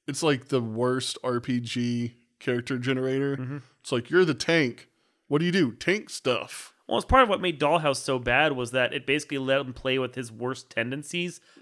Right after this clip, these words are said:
Speaker 2: by
Speaker 1: Yeah.
Speaker 2: mind wiping everyone.
Speaker 1: Yeah.
Speaker 2: Yeah.
Speaker 1: But, I mean, I still love, uh, Firefly, and I think that there's stuff there, but, like, this isn't anything I would have ever really thought about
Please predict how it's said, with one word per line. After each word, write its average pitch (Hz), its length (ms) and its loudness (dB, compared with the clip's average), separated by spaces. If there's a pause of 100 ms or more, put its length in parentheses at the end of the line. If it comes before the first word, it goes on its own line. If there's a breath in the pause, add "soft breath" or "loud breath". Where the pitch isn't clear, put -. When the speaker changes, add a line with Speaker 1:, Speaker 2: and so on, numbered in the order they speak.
Speaker 2:
by 135 140 8
Speaker 1:
Yeah. 143 60 6
Speaker 2:
mind 139 320 2
wiping 131 580 0 (120)
everyone. 104 760 -6 (120)
Speaker 1:
Yeah. 131 280 -2 (280)
Speaker 2:
Yeah. 90 440 -4 (580)
Speaker 1:
But, 117 300 -2
I 143 60 0
mean, 170 140 6
I 185 60 10
still 190 200 4
love, 143 420 2
uh, - 180 -6
Firefly, 131 500 0
and 127 120 0
I 123 80 0
think 127 220 -4
that 127 100 -10
there's 123 380 -2 (560 soft breath)
stuff 131 340 -2
there, 131 180 0
but, 131 160 0
like, 127 300 0 (100)
this 156 220 0
isn't 170 360 2
anything 156 360 2
I 143 40 4
would 139 100 2
have 135 100 0
ever 127 200 2
really 135 240 0
thought 214 320 -2
about 113 460 0